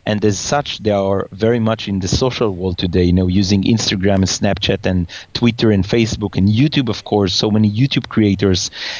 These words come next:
And what they're missing, as we see it today, is their own, um, Swiftic, their own mobile app. The reason, and I think that this is where it gets really interesting,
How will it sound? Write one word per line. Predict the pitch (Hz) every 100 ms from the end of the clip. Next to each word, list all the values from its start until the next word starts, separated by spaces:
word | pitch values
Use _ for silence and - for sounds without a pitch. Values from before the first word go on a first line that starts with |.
| - -
And | 104 101
what | 120 117
they're | 120 107
missing, | 120 - - 107 95 -
as | 101 101
we | 101 190
see | - 104
it | 92
today, | - 87 90 85 90 - - - - -
is | 110 95
their | 107 101 113
own, | 113 113 117 113 110 _ _ _ -
um, | 98 95 95 -
Swiftic, | - - 113 - 90 87
their | 95 -
own | 104 104 104
mobile | 101 101 95
app. | 92 85 - - - - -
The | 104
reason, | 95 120 180 135 107 101
and | 98
I | 98
think | 92 113
that | 98 92
this | 123 123
is | 101
where | 101
it | 95 98
gets | 107 - 113
really | 143 160
interesting, | 104 - 82 87 82